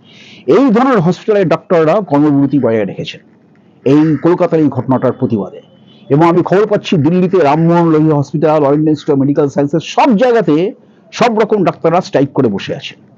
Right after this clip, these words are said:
ব্যাপারটার, আহ, এফেক্ট এত সুদূর প্রসারী হয়েছে, এই ধরনের ডাক্তারদের যদি নিরাপত্তা বিঘ্নিত হয়, এই ধরনের হিনিয়াস ক্রাইম,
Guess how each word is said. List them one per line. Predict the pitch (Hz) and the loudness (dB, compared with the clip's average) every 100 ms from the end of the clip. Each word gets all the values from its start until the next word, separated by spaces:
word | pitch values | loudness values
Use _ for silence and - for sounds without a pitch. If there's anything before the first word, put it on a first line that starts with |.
| _ - - - - - | _ -20 -20 -20 -20 -4
ব্যাপারটার, | 139 226 220 - 208 202 196 | 0 2 0 0 2 2 2
আহ, | 180 - 113 113 | -2 -4 -4 -2
এফেক্ট | 135 202 196 - - _ | -2 0 -2 -6 -18 _
এত | 143 170 233 233 233 208 | -2 0 2 2 2 0
সুদূর | - - 180 254 269 | -4 -2 0 2 0
প্রসারী | 202 220 220 208 | 0 -2 0 0
হয়েছে, | 185 151 160 - 127 170 247 - - - _ - | 0 0 0 0 0 0 -6 -12 -20 -20 _ -4
এই | 127 180 | 0 2
ধরনের | 175 196 208 202 151 | 2 2 2 0 -2
ডাক্তারদের | 135 - 180 175 180 | -4 -2 -2 0 0
যদি | 170 160 | 0 0
নিরাপত্তা | 143 156 170 - 156 | 0 0 -2 -2 -2
বিঘ্নিত | 123 127 156 170 | 0 0 0 0
হয়, | 117 107 127 196 208 _ - _ - _ _ _ - - - - 139 | 0 0 -2 -4 -10 _ -20 _ -20 _ _ _ -20 -20 -20 -6 0
এই | 220 269 | 2 2
ধরনের | 220 254 247 233 139 95 - 196 | 2 2 2 0 -2 -6 -6 -2
হিনিয়াস | 277 285 247 - | 0 0 -2 -4
ক্রাইম, | - 196 151 98 95 - | -2 0 0 -2 -8 -12